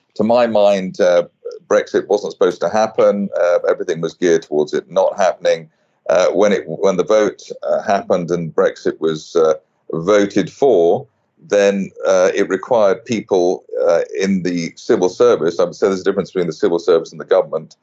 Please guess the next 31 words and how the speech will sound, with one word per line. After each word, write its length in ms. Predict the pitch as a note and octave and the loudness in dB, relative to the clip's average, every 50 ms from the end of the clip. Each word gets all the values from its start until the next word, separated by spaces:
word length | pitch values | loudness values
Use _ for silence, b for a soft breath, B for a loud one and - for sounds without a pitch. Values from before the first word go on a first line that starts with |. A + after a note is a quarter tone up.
| _ _ _ _ _ _ - | _ _ _ _ _ _ -2
Um, 460 | D#2+ D#2+ D#2+ D#2+ D#2+ D#2+ E2 D2+ - - | 0 0 2 0 0 -2 -2 -6 -8 -8
the 140 | C#2 C#2 B1+ | -8 -10 -4
government, 420 | - G2+ F#2 F2+ F2+ - - - | 0 0 0 0 -2 -4 -4 -4
the, 180 | - D#2+ D2+ - | -4 -4 -2 -2
you 80 | C#2 | 0
know, 120 | D#2+ D2+ D#2+ | 0 0 0
I'm 100 | E2 E2 | 0 -2
referring 320 | E2 - - E2+ E2 D#2+ | -4 -2 0 0 0 0
to 100 | - E2 C#2 - | -2 -4 -2 0
elected 500 | E2 F2+ F#2+ G2 F#2 - - F#2+ D#2+ D#2 | 0 2 2 0 0 -2 -4 -4 -4 -2
people, 380 | - G2 E2+ D#2+ - F#2 F2+ E2+ | -2 -2 -2 0 0 0 0 0
civil 260 | - - F2+ D#2 D#2+ | 0 -2 -2 -2 -2
service, 400 | - - E2 D2 C#2+ D2 - - - - - - - _ _ _ | -2 0 -2 0 0 -2 -8 -10 -16 -20 -20 -20 -20 _ _ _
unelected 580 | G#2 A2 G#2+ G2 F#2 F2 - - - - - - | -2 -2 0 0 0 0 -2 -4 -6 -10 -4 -2
government, 540 | F#2 F2 E2 D#2+ E2+ F#2+ F#2 E2+ - - - - - _ _ _ _ - | 0 0 0 -2 -2 -4 -4 -4 -6 -12 -18 -20 -20 _ _ _ _ -2
and, 480 | F#2 F#2+ F#2+ F#2+ F#2+ F#2+ F#2+ E2+ - | 0 0 2 2 2 2 0 0 0
uh, 260 | G2 F#2+ F#2 E2 - - - - | 0 0 2 0 -2 -6 -8 -4
the 80 | - G2 | -2 0
unelected 560 | G#2 A#2 A#2 G#2 G2 F2 - - F#2 E2 D#2 | 0 2 2 2 0 -2 -2 -2 -4 -2 0
government 340 | G2 F#2 E2+ E2+ F#2 E2+ - | 0 0 0 -2 -6 -10 -8
said, 260 | - - G2 F2+ E2 - - | -2 0 0 0 0 -2 0
uh, 240 | F#2+ F#2+ F#2+ E2 B1 G2 | 2 2 2 2 0 -2
"Actually, 420 | G2+ - - - - F2 F2+ F2+ E2+ | -4 -6 -6 -8 -4 -2 0 0 0
we 200 | D2+ G2 F#2+ F2+ | 0 -2 -2 -2
don't, 340 | - G2+ G#2 G2+ F#2+ - - - - - - - | 0 0 0 0 0 -2 -8 -16 -20 -16 -12 -8
uh, 140 | E2 - | -8 -6
agree 360 | C2+ E2+ - - A2 G#2+ G2 E2+ | -6 -4 -2 0 2 2 2 2
with 200 | D2+ D#2+ D#2 - | 0 -2 -2 0
this, 360 | D#2+ D#2+ D2+ - - - - | 0 -2 -2 -2 -6 -4 -2
uh, 200 | D#2 D2 C#2 - | 0 0 0 0
vote, 360 | - G2 G2+ G#2 G#2+ - | 0 2 2 2 2 0